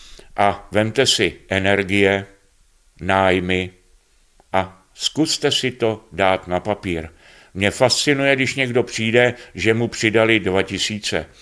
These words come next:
Já se začnu smát, říkám, seš tak hloupej, že si to neumíš hodit na papír. Říkám, tobě ještě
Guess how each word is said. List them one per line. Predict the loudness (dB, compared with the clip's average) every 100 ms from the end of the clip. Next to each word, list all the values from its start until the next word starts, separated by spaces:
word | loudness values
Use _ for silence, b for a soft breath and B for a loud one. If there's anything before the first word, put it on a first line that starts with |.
| B B -4
Já | -2
se | 0
začnu | 0 0 -4 -6
smát, | -2 0 0 -2
říkám, | -6 -4 -4 -4
seš | -6 -6 -4
tak | -4
hloupej, | -2 -2 0 0 0
že | -2
si | -4 -6
to | -6
neumíš | -6 -4 -6 -4
hodit | -4 -6 -6
na | -8
papír. | -8 -6 -4 -4 -8 B B B B B B
Říkám, | -8 -2 -2 -2 -8 -4
tobě | 0 0 0
ještě | -2 -4 -4